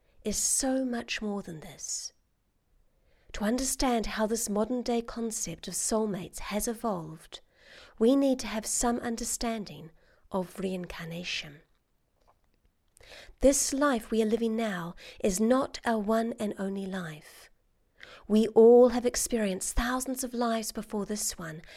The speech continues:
and we will continue to experience thousands of lives after this one. Sometimes we are born in New Zealand, sometimes in Asia, sometimes in Europe. We may be born a man in one life, a woman in the next.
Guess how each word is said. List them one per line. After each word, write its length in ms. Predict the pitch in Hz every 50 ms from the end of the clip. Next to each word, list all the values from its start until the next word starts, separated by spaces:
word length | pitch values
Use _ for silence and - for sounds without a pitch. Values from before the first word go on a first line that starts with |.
| - - - -
and 220 | 233 233 233 214
we 220 | 226 262 302 311 277
will 200 | 240 240 240 233
continue 520 | 233 233 220 233 - - 262 254 254 262
to 140 | 262 - 269
experience 840 | 269 - - - - 220 214 196 190 185 190 175 - - - - - - - _ _ _ _ -
thousands 480 | 233 226 240 247 247 - 254 233 240
of 120 | 240 214 214
lives 500 | 220 220 214 214 220 220 214 - - - - - -
after 340 | 214 202 214 208 - - 175
this 320 | - 175 160 - - -
one. 300 | 165 151 147 143 170 175 _ _ _ _ _ _ _ _ _ _ _ _ _ _ _ _ _ _ - - - -
Sometimes 640 | - - - 294 277 277 262 - 269 269 262 254 262
we 100 | 247 247
are 60 | 233
born 240 | 226 226 214 220 220
in 120 | 233 226 226
New 120 | 240 247
Zealand, 640 | 240 - 302 285 208 165 156 151 151 151 - - - _ _ _ _ _ _ _ _ _ _ _ _ _ -
sometimes 600 | - - - 202 185 175 196 196 202 214 214 233
in 80 | 247 -
Asia, 520 | 208 208 208 202 196 - 214 214 226 240 - _ _ _ _ _ _ _ _ _
sometimes 640 | - - - 220 208 185 - 208 226 240 240 233 254
in 80 | 254
Europe. 400 | 233 220 214 202 196 208 - - - - - - - - -
We 120 | - 220
may 200 | 214 202 202 208
be 140 | 214 240 247
born 240 | - - 247 247 247
a 80 | 247 233
man 340 | 220 214 214 214 233 247
in 140 | 254 262 247
one 240 | 220 208 202 196 185
life, 480 | 180 180 190 220 240 - - - - - - - - - - -
a 80 | 214 190
woman 300 | 190 214 208 208 202 208
in 100 | 208 208
the 80 | 214
next. 720 | 220 226 220 180 160 - - - - - - - - -